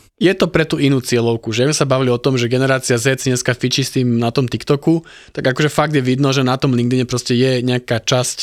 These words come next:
teraz produktívnych ľudí, <laughs> ktorí, ktorí proste používajú, ktorí tam reálne trávia svoj čas a, a funguje to. Akože netreba pred tým zakrývať oči.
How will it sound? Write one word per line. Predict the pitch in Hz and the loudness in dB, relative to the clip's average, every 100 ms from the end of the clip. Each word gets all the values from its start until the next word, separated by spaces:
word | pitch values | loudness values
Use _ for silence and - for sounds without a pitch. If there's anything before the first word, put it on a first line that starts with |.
| - | -10
teraz | 131 123 - - _ | -12 -12 -12 -18 _
produktívnych | - 156 165 - 151 151 143 | -2 0 2 2 2 2 2
ľudí, | 139 135 135 - 151 | 2 0 -2 -2 0
<laughs> | 135 | 0
ktorí, | - 156 147 135 | 0 2 2 2
ktorí | 120 165 151 | 2 0 2
proste | 147 - | 0 0
používajú, | 131 131 139 147 143 | 2 2 2 2 2
ktorí | 139 143 147 | 0 0 2
tam | 151 | 2
reálne | 139 139 147 | 2 2 0
trávia | 135 - 131 147 | 0 0 2 0
svoj | 139 147 131 | 0 0 0
čas | 123 120 - - - - - - | 2 0 0 -6 -16 -20 -20 -4
a, | 113 113 | -2 0
a | 123 | -2
funguje | - 117 117 107 | 0 0 0 0
to. | 113 - | -4 -8
Akože | _ 127 123 | _ -4 -2
netreba | 123 131 135 123 | 0 0 2 0
pred | 123 | 0
tým | 120 | -2
zakrývať | 117 113 127 117 | -2 -2 -2 0
oči. | 120 - | -2 -4